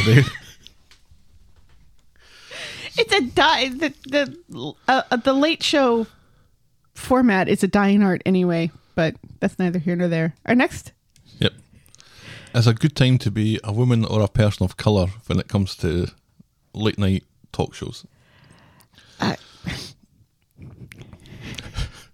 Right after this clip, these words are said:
Speaker 2: no comment.
Speaker 1: Our ne-, <laughs> our next storyline today is Tim's fucking dad. On Monday,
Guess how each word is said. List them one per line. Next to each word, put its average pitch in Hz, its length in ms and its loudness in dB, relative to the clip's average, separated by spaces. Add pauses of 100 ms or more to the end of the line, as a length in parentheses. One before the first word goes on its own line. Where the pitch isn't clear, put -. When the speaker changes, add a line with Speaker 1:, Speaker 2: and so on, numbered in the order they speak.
(680)
Speaker 2:
no 185 140 2
comment. 185 380 -8 (160)
Speaker 1:
Our 110 100 2
ne-, 120 140 4 (480)
<laughs> - 500 -20
our 120 80 0
next - 260 -2
storyline 92 320 -4
today 92 240 -4
is 90 200 -4
Tim's 135 260 2
fucking 117 300 2
dad. 98 260 2 (1200)
On 156 220 4
Monday, 135 420 2